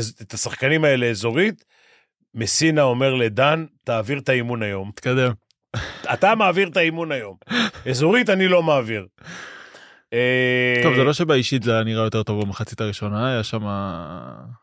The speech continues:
Speaker 2: לא ראינו את מילאנו שומרת יותר, במחצית הראשונה לפחות, אני לא, עזוב רגע את המחצית השנייה, במחצית הראשונה מילאנו שם כן היה קצת, אה, מחורר כל העניין, אז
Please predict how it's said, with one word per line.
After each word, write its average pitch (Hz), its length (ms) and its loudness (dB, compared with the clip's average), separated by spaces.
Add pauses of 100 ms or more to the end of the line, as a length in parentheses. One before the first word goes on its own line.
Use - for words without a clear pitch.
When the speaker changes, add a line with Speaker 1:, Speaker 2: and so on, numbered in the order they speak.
Speaker 2:
לא 147 140 4
ראינו 135 180 6
את 113 80 -2
מילאנו 120 300 2
שומרת 113 340 2
יותר, 107 160 -4 (120)
במחצית 143 380 2
הראשונה 123 440 4
לפחות, 98 540 -2
אני 107 80 -4
לא, 113 360 2
עזוב 113 220 4
רגע 113 160 6
את 101 100 0
המחצית 95 320 -2
השנייה, 98 360 -4
במחצית 92 400 -4
הראשונה 107 360 0
מילאנו 107 360 0
שם 101 380 -2 (140)
כן 127 240 4
היה 107 380 4
קצת, - 300 -4
אה, 104 140 2
מחורר 107 460 2
כל 107 180 -4
העניין, 107 400 -2
אז 107 240 -6